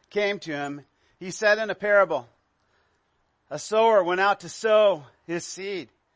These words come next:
And as he sowed, some fell along the path, and it was trampled underfoot. And the birds of the air devoured it.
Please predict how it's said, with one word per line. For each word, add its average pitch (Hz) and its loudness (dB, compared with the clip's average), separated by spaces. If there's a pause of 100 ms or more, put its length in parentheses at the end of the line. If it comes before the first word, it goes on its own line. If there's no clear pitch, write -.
(480)
And 156 -6
as 214 0
he 240 -10
sowed, 202 2 (680)
some 208 -4
fell 202 2 (360)
along 185 -2
the 185 -6
path, 202 0
and 165 -10
it 175 -8
was 175 -12
trampled 190 -8
underfoot. 170 -6 (680)
And 190 -6
the 196 -8
birds 214 0
of 220 -16
the 208 -6
air 220 0
devoured 190 2
it. 135 -6